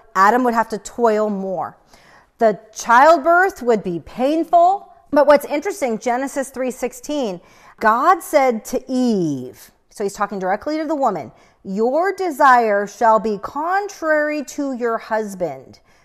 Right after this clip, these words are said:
but he shall rule over you. And we're like, "Ugh, that sounds <laughs> horrible. I don't want him to rule over me." "Your desire will be contrary to your husband, but he shall rule over you."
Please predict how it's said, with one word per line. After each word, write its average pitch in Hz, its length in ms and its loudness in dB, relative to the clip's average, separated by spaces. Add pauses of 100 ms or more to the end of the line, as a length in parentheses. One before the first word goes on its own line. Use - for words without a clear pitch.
(160)
but 208 160 -4
he 247 260 -8
shall 233 340 0
rule 196 260 -4
over 160 320 -6
you. 98 320 -14 (180)
And 196 120 -12
we're 156 80 -14
like, 131 280 -18 (100)
"Ugh, 147 640 0
that 165 180 -6
sounds 175 300 -2
<laughs> - 60 -8
horrible. 226 460 6
I 190 120 4
don't 240 100 2
want 233 100 2
him 214 60 -2
to 196 80 2
rule 240 280 4
over 240 240 2
me." 226 180 -6 (460)
"Your 220 100 -2
desire 226 400 4
will 214 140 -2
be 196 100 -4
contrary 269 580 -4
to 254 60 -6
your 240 100 0
husband, 202 380 -2
but 170 160 -8
he 247 160 -8
shall 185 280 0
rule 180 260 -4
over 175 220 -6
you." 170 240 -10